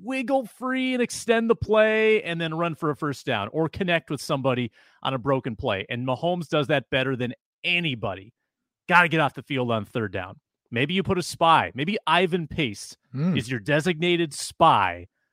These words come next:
Speaker 1: of Patrick Mahomes, and he just follows him
Speaker 2: Hmm.
Speaker 1: everywhere, watching his eyes,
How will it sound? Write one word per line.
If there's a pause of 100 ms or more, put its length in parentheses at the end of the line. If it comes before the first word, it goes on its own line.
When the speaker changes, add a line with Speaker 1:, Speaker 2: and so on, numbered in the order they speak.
Speaker 1:
of
Patrick
Mahomes,
and
he
just
follows
him (400)
Speaker 2:
Hmm.
Speaker 1:
everywhere, (180)
watching
his
eyes,